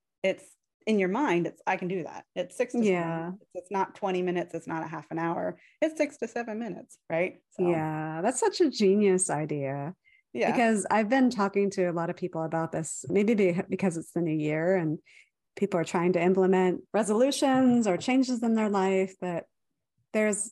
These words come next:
Speaker 2: there are two books that I love. One is called Tiny Ch-, Tiny Habits, and one is called Atomic Habits. And
Speaker 1: Cool.
Speaker 2: it's, they're both generally about starting to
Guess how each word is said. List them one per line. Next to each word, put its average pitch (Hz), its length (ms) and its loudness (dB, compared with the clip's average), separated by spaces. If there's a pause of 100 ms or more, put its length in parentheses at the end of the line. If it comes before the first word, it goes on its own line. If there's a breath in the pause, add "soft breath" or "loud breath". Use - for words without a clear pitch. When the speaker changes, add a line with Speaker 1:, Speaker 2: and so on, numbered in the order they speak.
Speaker 2:
there 214 180 2
are 202 40 0
two 381 200 2
books 175 380 0
that 180 120 0
I 175 120 -2
love. 160 420 -4 (160)
One 190 220 2
is 262 160 0
called 175 420 -2
Tiny 196 580 2
Ch-, - 260 -20 (300)
Tiny 202 280 0
Habits, 165 580 -6 (600)
and 190 300 4
one 190 200 4
is 185 360 2
called 175 420 -2 (280)
Atomic 180 580 -4
Habits. - 500 -10 (960)
And 202 440 4
Speaker 1:
Cool. 190 180 -8 (720 soft breath)
Speaker 2:
it's, 226 320 0 (160)
they're 208 260 0
both 247 300 2 (280)
generally 269 720 0
about 180 680 -2 (460)
starting 202 760 2 (120)
to 170 920 -2